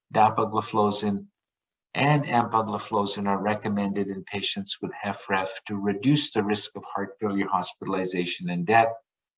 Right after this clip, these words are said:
with a class one A recommendation. Now, those of you who are wondering whether comprehensive disease-modifying therapies, uh, actually make a difference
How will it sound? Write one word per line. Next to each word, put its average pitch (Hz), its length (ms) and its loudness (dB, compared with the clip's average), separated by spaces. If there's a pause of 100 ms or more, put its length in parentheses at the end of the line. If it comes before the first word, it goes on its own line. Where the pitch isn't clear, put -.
with 113 140 -2
a 110 60 2
class 92 560 2
one 90 280 0
A 85 300 -4
recommendation. 87 920 -4 (1700)
Now, 180 120 8
those 208 340 8
of 190 140 6
you 170 200 8
who 143 100 4
are 135 140 6
wondering 110 680 4 (1400)
whether 131 800 4
comprehensive 120 1000 0
disease-modifying 110 1160 0
therapies, 107 760 -2 (680)
uh, 104 180 4 (180)
actually 110 640 4
make 101 440 -2
a 92 320 -4
difference 113 880 0